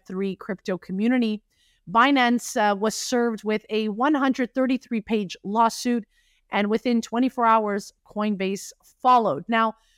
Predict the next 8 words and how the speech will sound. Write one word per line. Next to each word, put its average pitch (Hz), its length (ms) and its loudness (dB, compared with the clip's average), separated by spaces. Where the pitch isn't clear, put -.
both 262 440 2
exchanges 254 960 -2
have 233 280 0
allegedly 226 680 -2
been 220 440 0
operating 202 800 0
as 185 400 0
unregistered 214 1000 -2